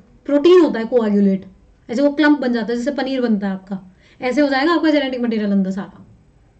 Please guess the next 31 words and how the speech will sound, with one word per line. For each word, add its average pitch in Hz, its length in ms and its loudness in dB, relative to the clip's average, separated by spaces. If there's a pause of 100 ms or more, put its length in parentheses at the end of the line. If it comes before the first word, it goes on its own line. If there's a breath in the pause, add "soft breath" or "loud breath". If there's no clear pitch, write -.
(320)
ठीक 233 140 -4
है। 370 120 2 (640 loud breath)
अ, 214 200 -4
coagulation 247 1080 0 (340)
किसका? 285 500 -8 (200)
डीएनए 208 420 -4
का, 196 160 -10 (1400)
genetic 220 380 -6
material 202 420 -6
का। 190 220 -12 (3500)
उड़ा 233 220 -4
दिया 294 140 0
इसने 320 220 0
तो। 294 140 -2 (1300)
बाद 226 220 -4
में 285 100 2
समझ 285 160 2
में 285 140 4
आया 285 140 0
कि 311 80 4
भाई 285 160 4
गड़बड़ 262 300 -2
मामला 269 280 -4
है 294 140 -2
World 254 240 -2
War 254 140 -4
Two 254 160 -10
के 254 120 -4
साम-, 240 420 -8
time 226 200 -8
पे, 226 180 -10